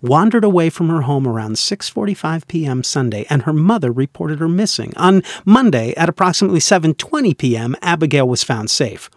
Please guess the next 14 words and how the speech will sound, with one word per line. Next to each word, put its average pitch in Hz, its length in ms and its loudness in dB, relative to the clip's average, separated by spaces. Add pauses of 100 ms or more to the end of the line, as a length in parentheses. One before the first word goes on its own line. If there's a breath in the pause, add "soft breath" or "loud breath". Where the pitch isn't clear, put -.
walking 170 460 2
from 196 240 0
the 202 80 4
woods 147 280 2
into 120 260 -2
a 110 40 -4
neighboring 160 560 0
yard 131 300 2
a 123 60 -2
short 131 340 -4
distance 117 360 -6
from 107 200 -8
her 104 80 -8
home. 117 340 -12